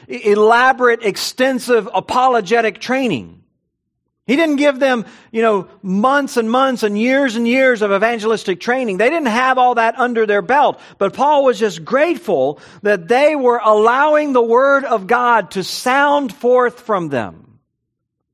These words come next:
to echo forth. The word is exekero, from which we get the idea of echo. And it pictures this, this, uh, this idea of you initiating or you making the first sound,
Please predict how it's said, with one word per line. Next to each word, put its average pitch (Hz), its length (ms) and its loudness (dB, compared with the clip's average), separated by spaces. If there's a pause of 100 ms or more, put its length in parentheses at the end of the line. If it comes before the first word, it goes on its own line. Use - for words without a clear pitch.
(440)
to 311 240 -4
echo 269 380 2
forth. 254 340 -2
The 190 100 -2
word 240 260 2
is 214 240 -2
exekero, 233 1120 0 (200)
from 220 200 -2
which 254 240 -4
we 220 200 -4
get 233 460 -2
the 180 380 -2
idea 196 440 -2
of 165 260 -2
echo. 190 400 -2 (240)
And 190 120 -4
it 202 140 -4
pictures 269 440 -4
this, 226 280 -2 (380)
this, 202 280 -2
uh, 196 240 0
this 208 220 -4
idea 247 640 0
of 208 260 0
you 262 300 -2
initiating 262 1040 0
or 208 160 0
you 240 180 -2
making 247 640 -2
the 233 80 -2
first 254 380 -2
sound, 233 500 0